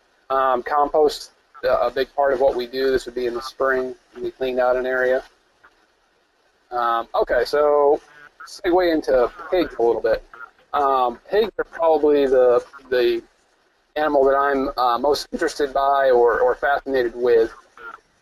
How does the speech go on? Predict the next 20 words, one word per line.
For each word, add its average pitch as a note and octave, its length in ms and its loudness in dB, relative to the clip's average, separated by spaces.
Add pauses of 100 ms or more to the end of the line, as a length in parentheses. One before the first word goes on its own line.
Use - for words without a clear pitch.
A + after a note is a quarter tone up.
(280)
That D3+ 480 0 (960)
it's, - 380 -2
it's D#3+ 180 -2
an D3+ 100 0
animal E3+ 540 2
that C3 200 0
with C3 240 -2
proper D3+ 380 -2
management C#3 560 -2 (260)
can C#3 360 -4
do D#3 460 0
its B2 180 -6 (100)
own F3 500 2 (500)
plowing C3+ 500 -2
of A2+ 80 -8
the A#2+ 80 -2
ground. A2+ 420 -6 (200)
It A#2+ 160 -4
can A#2+ 200 -4
plant F3 420 -2